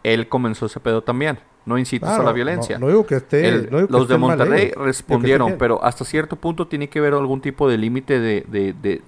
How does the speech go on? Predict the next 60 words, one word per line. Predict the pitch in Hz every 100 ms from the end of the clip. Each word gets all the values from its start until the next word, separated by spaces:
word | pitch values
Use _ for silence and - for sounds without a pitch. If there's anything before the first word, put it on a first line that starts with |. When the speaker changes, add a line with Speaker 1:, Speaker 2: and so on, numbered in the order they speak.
| -
Speaker 1:
o | 120
sentido | - 117 113 127
de | 147
humanidad, | 156 117 120 143
de | 113 -
que | 101 101 - - - _
si | - 139 131
yo | 143 190 202
soy | 196 175
Atlas | 180 - 113 92 - - -
y | 120
veo | 120 123
que | 151
tú | 160
eres | 165
Chiva, | - - 165 110 92
o | 95 101
quien | 127 110
sea, | - 165 92
veo, | 104 120
veo | 113 131
que | 156
es | 147
un | 165
Chiva, | - 160 104 - _ _ - _ _
y | 117
que | - 123
ya | - 127
le, | 165 196 185 175 123
ya | 160
lo | 202
noquearon, | 196 175 208 247 139 - -
o |
sea, | 131 151
ya, | 117 147 165
ya | 170
está | - 202
tirado | 196 190 196
inconsciente. | 185 170 143 185 175 113 - _ _ _ _ _
Yo, | 117 160 226 226 - - - _ -
a | 117
mí | 156
me | 220
sale | 220 220 214 185
entrar | 156 175
y | 185
decir, | 156
"Eh, | 135 139
ya | 135
estuvo, | 139 151 180 135
ya, | 110 123 143
ya, | 127 131
ya |
lo | 131
madrearon, | 127 123 135 131
quítense, | - 151 135 104
ya | 104 117
déjenlo | - 123
en | 110
paz". | 123 -